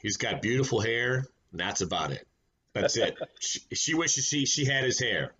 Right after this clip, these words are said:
Speaker 1: and, but that's the, I, I just, I ca-, I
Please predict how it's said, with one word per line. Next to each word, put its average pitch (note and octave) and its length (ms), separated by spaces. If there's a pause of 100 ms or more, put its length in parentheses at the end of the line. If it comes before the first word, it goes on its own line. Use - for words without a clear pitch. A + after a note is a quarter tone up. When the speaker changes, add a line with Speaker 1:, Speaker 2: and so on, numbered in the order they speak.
(200)
Speaker 1:
and, G#2 340
but F#2 160
that's F#2+ 300
the, F#2 200
I, B2 260
I C3 40
just, - 360 (1600)
I C3 120
ca-, - 200
I D#3+ 80